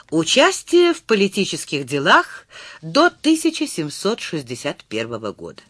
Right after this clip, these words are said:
Глава четвертая. Царствование Петра третьего. Глава пятая. Государственный переворот. Глава шестая.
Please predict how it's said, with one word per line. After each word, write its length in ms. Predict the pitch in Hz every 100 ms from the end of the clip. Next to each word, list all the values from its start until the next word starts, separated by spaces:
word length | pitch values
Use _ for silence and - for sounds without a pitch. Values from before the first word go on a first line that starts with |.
| _ _ _ _ _
Глава 340 | 214 277 339 359
четвертая. 720 | - - 104 92 - 78 - _ _ _ _ _ - - _
Царствование 1040 | - 226 359 - - 302 302 302 294 285 - _ _ _
Петра 600 | 156 - 139 156 175 185 _ -
третьего. 500 | 123 107 - - _ _ _ _ _ _ _ _ _ -
Глава 420 | 214 277 311 392
пятая. 680 | - 208 180 190 180 180 185 _ _ _ _
Государственный 1200 | - 190 - 156 135 247 311 - 285 277 277 254 _ _
переворот. 640 | 202 190 113 92 - - _ _ _ _ _ _ _ - - - -
Глава 340 | 233 302 415
шестая. 800 | 403 277 - - 131 107 101 98